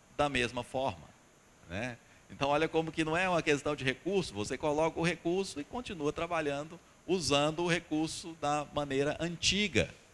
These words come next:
É interessante, mas é porque, é, teve, olha só como que se posiciona uma enfermeira obstetra pra assistir o parto.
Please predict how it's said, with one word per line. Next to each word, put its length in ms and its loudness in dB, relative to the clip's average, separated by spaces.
É 100 4
interessante, 720 4
mas 160 2
é 60 6
porque, 840 2
é, 800 2
teve, 640 4
olha 200 2
só 220 2
como 260 -4
que 120 -8
se 160 -6
posiciona 920 0
uma 440 -2
enfermeira 480 -4
obstetra 720 -6
pra 100 0
assistir 380 -4
o 60 0
parto. 440 -4